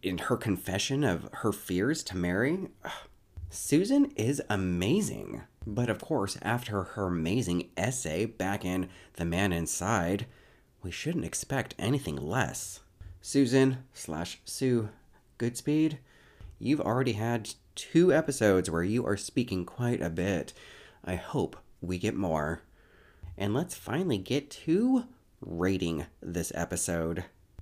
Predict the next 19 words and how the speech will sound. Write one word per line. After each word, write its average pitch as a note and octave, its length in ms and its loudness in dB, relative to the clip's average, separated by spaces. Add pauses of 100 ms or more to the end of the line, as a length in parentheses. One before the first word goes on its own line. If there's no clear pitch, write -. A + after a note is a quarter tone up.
(340)
Again, A2+ 600 0 (400)
aside C#4 400 -2
from D3+ 180 0
the G#2+ 80 -2
slight - 680 -4 (180)
time C#3 320 2
discrepancy E2+ 1000 -2 (100)
in A2 140 2
the A2+ 60 2
beginning, F#2 600 2 (680)
this - 220 -2
episode A3 560 0 (360)
is - 120 -12
pretty - 300 -8
solid. - 600 0 (580)
It's C3 160 -2
funny C#4+ 280 2
to G#2+ 100 2
think G2+ 420 0